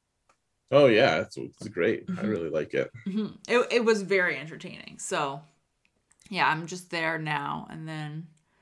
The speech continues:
Speaker 2: I'm, hopefully we'll be reading more of it this weekend.
Speaker 1: Yeah, it's all good.
Speaker 2: Yeah.
Speaker 1: It's so fun. It's dense material.
Speaker 2: It is. It feels,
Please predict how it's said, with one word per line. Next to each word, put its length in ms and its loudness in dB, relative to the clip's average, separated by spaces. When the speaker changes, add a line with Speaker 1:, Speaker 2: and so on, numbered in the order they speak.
Speaker 2:
I'm, 320 -12
hopefully 560 -12
we'll 160 -10
be 120 -10
reading 380 -10
more 200 -12
of 100 -14
it 200 -18
this 200 -14
weekend. 520 -16
Speaker 1:
Yeah, 280 2
it's 160 -6
all 140 -4
good. 320 -6
Speaker 2:
Yeah. 100 -12
Speaker 1:
It's 100 -10
so 140 -8
fun. 320 -2
It's 100 -14
dense 380 6
material. 640 4
Speaker 2:
It 160 4
is. 360 4
It 160 -4
feels, 880 0